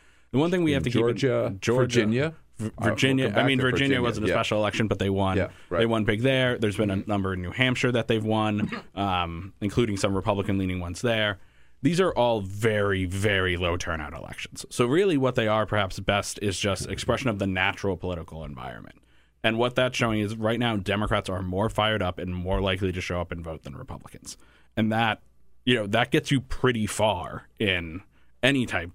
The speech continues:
Speaker 1: in, you know, any type of election.
Speaker 2: By
Speaker 1: But
Speaker 2: the
Speaker 1: in
Speaker 2: way,
Speaker 1: these special elections,
Speaker 2: that
Speaker 1: it's just
Speaker 2: in,
Speaker 1: a huge advantage.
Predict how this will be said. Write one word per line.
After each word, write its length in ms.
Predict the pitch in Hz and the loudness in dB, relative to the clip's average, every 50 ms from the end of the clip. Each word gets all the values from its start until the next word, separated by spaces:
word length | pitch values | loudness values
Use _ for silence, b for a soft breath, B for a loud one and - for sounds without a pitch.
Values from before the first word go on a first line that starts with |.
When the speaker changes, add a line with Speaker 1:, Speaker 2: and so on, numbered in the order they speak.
| - | -4
Speaker 1:
in, 200 | - 113 104 98 | -2 -2 -2 0
you 120 | 104 110 107 | -2 -2 -2
know, 160 | 95 92 - - | -2 -2 -2 -2
any 200 | 120 127 131 117 | 0 0 0 0
type 220 | 113 101 87 - | -2 -4 -4 -6
of 80 | 85 87 | -8 -10
election. 360 | 85 85 82 82 - 92 90 | -10 -10 -10 -10 -10 -4 0
Speaker 2:
By 100 | 98 104 | 2 2
Speaker 1:
But 40 | 110 | 4
Speaker 2:
the 40 | 123 | 4
Speaker 1:
in 60 | 123 | 2
Speaker 2:
way, 80 | 123 - | 2 0
Speaker 1:
these 80 | - | 0
special 320 | - - 110 101 - 101 92 | 0 0 0 0 0 -2 -4
elections, 240 | 85 82 - - 98 | -4 -4 -4 0 2
Speaker 2:
that 160 | 101 104 127 | 2 2 2
Speaker 1:
it's 80 | - | 2
just 180 | - 98 95 - | 0 -2 -2 -2
Speaker 2:
in, 60 | 82 | -4
Speaker 1:
a 20 | - | -8
huge 220 | 92 85 - - | -10 -10 -10 -12
advantage. 420 | - - - - - - - - | -14 -16 -16 -16 -16 -14 -12 -10